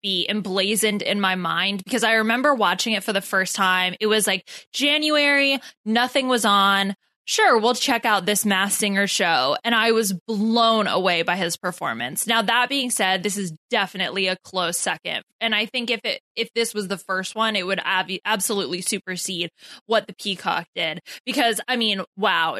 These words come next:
had, she had such a command of the stage. There were no backup dancers. So, you know, no need to distract us because the girl could hold it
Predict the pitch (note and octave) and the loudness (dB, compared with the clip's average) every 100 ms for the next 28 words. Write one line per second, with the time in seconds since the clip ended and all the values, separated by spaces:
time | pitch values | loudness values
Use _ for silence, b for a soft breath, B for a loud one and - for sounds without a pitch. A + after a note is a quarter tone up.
0 | G#3 - A3 C4 - - D#4 A3 D4 C#4 | -6 -2 -2 -2 -2 -2 0 0 -2 -2
1 | F4+ - A3+ G#3+ A3+ G#3 - G#3 G3 F#3+ | -4 -4 -2 -2 -2 -4 -2 0 0 -2
2 | - D#3+ D#3 E3 C4+ C4+ B3 B3+ B3 A#3+ | -6 -10 -6 0 2 2 0 0 -2 -2
3 | A#3+ A#3 B3 A#3 A3+ A3+ - F3 F3+ F#3+ | -2 0 2 2 2 2 0 0 -2 -2
4 | F#3 F#3 G#3+ C4+ C#4 C#4 C4 - A#3+ G#3+ | -2 -2 0 0 -2 -4 -4 -2 2 2
5 | A3+ - G#3+ G#3+ - G#3+ G#3+ G3+ F3 G#3+ | 0 -2 -2 -2 -6 -6 -4 -4 -2 2
6 | C4 D4 A#3 - G#3 G#3 G3+ G3+ | 2 0 -6 -4 -2 0 0 -2